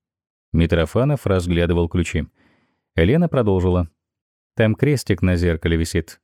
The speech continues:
Не снимай, это саакянцы. Пусть они вместе будут.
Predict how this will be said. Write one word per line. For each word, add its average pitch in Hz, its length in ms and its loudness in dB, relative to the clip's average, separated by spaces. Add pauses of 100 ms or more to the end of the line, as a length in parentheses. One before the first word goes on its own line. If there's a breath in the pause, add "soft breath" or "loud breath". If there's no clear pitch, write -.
Не 104 100 2
снимай, 90 520 0
это 87 160 -2
саакянцы. 95 600 -2 (640)
Пусть - 300 0
они 87 160 4
вместе 85 360 0
будут. 76 360 -8